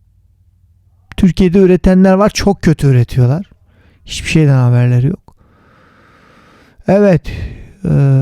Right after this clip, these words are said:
bakalım. Boz katana arkadaşlar, biliyorsunuz ben boz katanayı seviyorum.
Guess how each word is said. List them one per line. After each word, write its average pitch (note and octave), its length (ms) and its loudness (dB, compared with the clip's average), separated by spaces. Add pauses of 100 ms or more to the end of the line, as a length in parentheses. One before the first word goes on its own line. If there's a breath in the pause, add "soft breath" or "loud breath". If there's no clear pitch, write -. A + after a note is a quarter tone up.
(160)
bakalım. C#3+ 560 0
Boz F#3+ 220 0
katana E3+ 460 0
arkadaşlar, E3+ 520 2
biliyorsunuz D#3+ 420 2
ben F#3 180 2
boz G3 200 0
katanayı D#3 460 2
seviyorum. C3 540 0